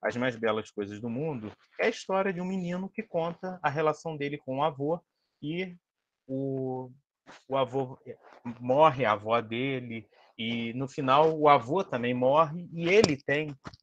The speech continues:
que lidar com isso, mas ele fica feliz por causa dos ensinamentos que o avô deu a ele em relação à morte, ele guarda as belas coisas do mundo e não a tristeza da vida e da morte. E eu li esse livro no Natal último agora,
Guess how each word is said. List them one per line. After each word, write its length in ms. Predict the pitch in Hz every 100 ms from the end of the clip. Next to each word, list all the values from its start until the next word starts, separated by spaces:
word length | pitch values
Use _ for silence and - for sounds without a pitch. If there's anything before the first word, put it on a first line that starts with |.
| _ _
que 160 | 131
lidar 480 | 135 139 120 127 135
com 120 | - 147
isso, 260 | 156 -
mas 180 | 170 165
ele 140 | 180 180 _ - - _
fica 180 | 196 196
feliz 440 | 220 214 208 180
por 160 | 135 -
causa 220 | 151 147
dos 140 | 156
ensinamentos 720 | 165 - 175 156 175 208 185
que 120 | - 165
o 40 |
avô 260 | 143 127 135
deu 360 | 110 107 98 _ _ _
a 120 | 104
ele 240 | 107 107 107
em 60 |
relação 500 | 101 123 110 - 107
à 60 | 101
morte, 640 | 101 147 160 135 - 107 - _
ele 160 | 127 143
guarda 540 | 135 139 156 175 180 -
as 180 | 156 135
belas 400 | 160 185 196 -
coisas 360 | 175 185 180
do 100 | 185
mundo 460 | 196 185 185 123 113
e 40 |
não 360 | 123 156 202 247 _
a 100 | 165
tristeza 680 | - 160 - - 139 127 117
da 140 | 113
vida 400 | 101 117 131 120
e 60 | 107
da 120 | 104
morte. 540 | 98 92 90 - - _ _ _ _ _
E 80 | 175
eu 80 | 220
li 160 | 180
esse 200 | 180 -
livro 420 | 135 156 180 131 113 - _ 139
no 80 |
Natal 400 | 160 196 - 180
último 320 | 143 143 - 117
agora, 340 | 107 95